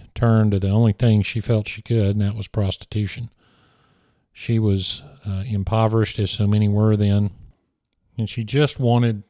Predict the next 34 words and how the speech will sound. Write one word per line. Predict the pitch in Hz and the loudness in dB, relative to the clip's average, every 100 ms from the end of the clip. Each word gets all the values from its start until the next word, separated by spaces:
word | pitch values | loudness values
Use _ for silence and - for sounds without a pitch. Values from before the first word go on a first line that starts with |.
| - | -12
something | - 117 101 104 104 - _ | -2 0 0 -4 -4 -6 _
exciting | - 98 - 117 107 101 | -8 -8 -2 0 2 0
to | 101 | -2
happen. | 98 92 - 104 - _ - _ _ _ _ - | -4 -4 -8 -12 -16 _ -20 _ _ _ _ -2
Well, | 110 | 2
one | 131 | 4
night | 113 113 107 | 6 4 0
she | - | 0
went | 117 113 | 2 4
over | 107 104 | 4 4
to | 101 | 2
a | |
house | 90 107 104 | 2 2 2
in | 113 | 0
West | 101 101 - | -2 -2 -4
Dallas | 110 98 95 - - - _ _ _ _ _ | -6 -4 -6 -8 -14 -20 _ _ _ _ _
and | 110 104 | 2 4
met | 107 | 4
the | - | 4
man | 104 104 95 | 2 4 2
that | 98 - | 0 -6
could | 113 | -10
give | 110 107 90 | -2 -2 0
her | 113 101 92 95 - - | 0 0 -2 -6 -12 -10
the | 104 | -6
exciting | 92 - 117 104 98 | -6 -2 2 2 2
life | 98 95 87 87 - - _ _ _ _ | 0 -2 -4 -8 -14 -20 _ _ _ _
that | - | -10
she | - 117 | -4 -2
was | 90 - | -4 -4
craving. | - 98 92 90 - _ _ _ _ _ _ _ _ _ - | -2 0 -2 -4 -8 _ _ _ _ _ _ _ _ _ -8
Accounts | - 143 147 - | 4 6 4 4
tell | 123 117 117 107 - - - | 4 6 4 2 -4 -18 -8
that | 101 95 | -6 -6